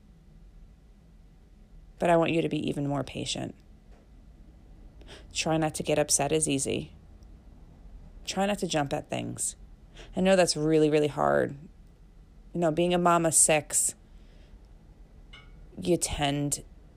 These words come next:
to want to jump when they're all at once bickering, arguing. It doesn't matter what it is. You want to jump. But just be. Just for sixty seconds, just be.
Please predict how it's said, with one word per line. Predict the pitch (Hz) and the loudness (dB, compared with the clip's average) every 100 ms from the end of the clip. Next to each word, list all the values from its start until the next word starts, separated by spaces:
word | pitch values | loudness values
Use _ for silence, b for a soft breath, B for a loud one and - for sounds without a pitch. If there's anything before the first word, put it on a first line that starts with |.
| - - | -20 -8
to | - - 165 | -4 0 0
want | 143 131 - - | 0 -2 -4 -6
to | - 165 - | -6 -6 -8
jump | - 175 160 147 - - | 0 2 2 -2 -14 -6
when | 160 151 | -4 -2
they're | 151 147 - - - - - - - | 0 -2 -4 -14 -20 -20 -20 -20 0
all | 247 262 | 8 10
at | 247 220 | 10 8
once | 208 196 - - - B B B B B B - | 6 8 8 8 6 B B B B B B 6
bickering, | 220 214 185 160 147 - | 6 8 4 4 2 4
arguing. | 190 220 190 180 160 | 6 6 4 2 2
It | 165 | 0
doesn't | 214 240 | 2 2
matter | 220 208 | 4 4
what | 202 202 | 6 6
it | 196 | 6
is. | 202 - - 165 | 4 2 -2 -2
You | 180 | 0
want | 202 | 2
to | 233 | 0
jump. | 202 220 214 - - - - - - - - - - - - - - - - - | 2 2 2 -4 -12 -20 -20 -20 -20 -20 -20 -20 -20 -20 -20 -20 -20 -20 -20 -4
But | 220 | 0
just | 285 302 - - - - - - - - - - | 4 4 4 0 -4 -20 -20 -20 -20 -20 -10 0
be. | 214 254 - - - - - - - - - - - | 2 2 -2 -10 -20 -20 -20 -20 -20 -20 -20 -20 -2
Just | 311 330 - | 2 2 2
for | 392 | 2
sixty | - 330 311 302 | 2 2 0 -2
seconds, | 269 233 190 170 156 151 | 2 4 2 0 -4 0
just | 190 190 - - - - - - | 4 4 4 0 -8 -20 -20 -2
be. | 190 127 | 0 0